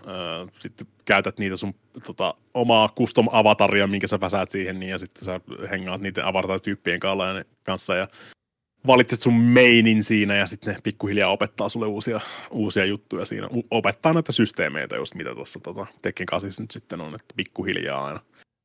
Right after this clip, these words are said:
ripottelee niitä sinne tutoriaaleihin, ja sit on silleen, "Älä käy nyt tappeleet tuolla noitten kanssa", ja nouset tähän ränkkiin, ja sitten taas opetellaan uusia juttuja, ja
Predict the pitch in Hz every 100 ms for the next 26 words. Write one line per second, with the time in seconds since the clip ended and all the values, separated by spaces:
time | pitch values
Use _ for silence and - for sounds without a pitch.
0 | _ - 117 107 101 - 95 92 92 95
1 | - 110 107 - 92 90 65 65 65 67
2 | 76 80 - 90 - 95 123 190 175 165
3 | 160 139 - 139 - 123 107 - 110 98
4 | 98 98 - 95 92 95 - 90 - -
5 | - _ - 135 135 127 - 120 117 110
6 | 107 - 107 101 101 - 107 95 90 -
7 | 101 92 90 90 92 92 90 95 67 82
8 | - 73 62 92